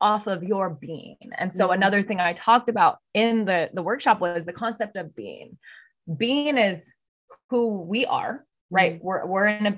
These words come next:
Speaker 1: I'm being right now. I'm aware of you. I'm aware of,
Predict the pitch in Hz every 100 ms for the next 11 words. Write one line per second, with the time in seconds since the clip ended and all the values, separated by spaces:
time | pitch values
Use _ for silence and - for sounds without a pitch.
0 | - 196 208 208 202 185 175 190 190 185
1 | 170 180 185 170 165 175 185 180 175 -
2 | 170 170 180 175 - 160 160